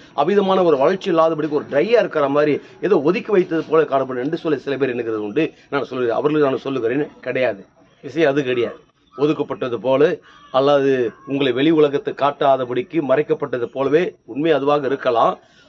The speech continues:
ஆனால் உண்மை அது கிடையாது. ஆண்டவர் இந்த உலகத்துல வந்து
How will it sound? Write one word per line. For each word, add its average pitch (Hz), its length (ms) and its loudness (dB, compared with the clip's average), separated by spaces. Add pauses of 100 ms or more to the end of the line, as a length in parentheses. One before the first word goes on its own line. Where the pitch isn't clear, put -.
ஆனால் 127 420 0
உண்மை 151 280 0
அது 135 160 2
கிடையாது. 127 500 0 (420)
ஆண்டவர் 147 480 2
இந்த 120 120 -4
உலகத்துல 143 500 0
வந்து 117 320 -4